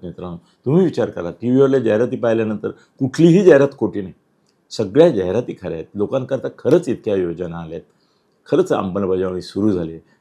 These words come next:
लाडकी बहीणपासून सगळे हे त्याच्याविषयी बोलले ते चुकीचं आहे. कुणीच विरोधकांनी लाडकी बहीणला हात लावता कामा नये, अपशकुन करता कामा नये. पण whatever it is, अं, एकनाथ शिंदेंच्या नेतृत्वावर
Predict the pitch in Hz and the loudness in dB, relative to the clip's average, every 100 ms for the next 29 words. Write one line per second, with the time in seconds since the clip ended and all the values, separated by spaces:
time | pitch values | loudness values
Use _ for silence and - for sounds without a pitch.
0 | _ _ _ - 95 92 - 110 90 95 | _ _ _ -12 -6 -6 -6 -4 -2 -4
1 | 92 87 98 92 101 98 127 139 - - | -6 -8 -6 -4 -2 2 2 2 0 -2
2 | 143 139 131 139 120 123 135 151 139 151 | 0 0 2 0 2 2 2 0 -2 -2
3 | 127 87 85 82 _ _ _ - 160 135 | -2 -6 -8 -12 _ _ _ 0 2 2
4 | - - _ _ - - 87 95 98 104 | -6 -20 _ _ -20 -12 -4 -4 -2 -4
5 | 101 101 92 92 90 95 117 127 123 120 | -4 -4 -6 -6 -4 -4 -2 -2 -2 -4
6 | 107 104 - 95 92 92 90 90 90 90 | -4 -6 -4 -4 -4 -8 -10 -10 -10 -10
7 | 90 98 92 92 90 110 98 95 - _ | -10 -10 -6 -8 -6 -6 -8 -10 -16 _
8 | _ 156 156 131 139 175 139 120 147 - | _ 2 4 6 4 4 2 0 -8 -12
9 | _ _ _ 113 101 101 95 98 127 156 | _ _ _ -12 -10 -10 -10 -4 -2 0
10 | 170 170 151 147 151 147 139 151 147 147 | 0 0 -2 0 0 0 -2 0 2 2
11 | 147 147 151 _ _ _ _ _ _ _ | 0 -4 -8 _ _ _ _ _ _ _
12 | - 98 127 131 202 202 127 104 92 | -8 0 2 4 4 4 4 4 2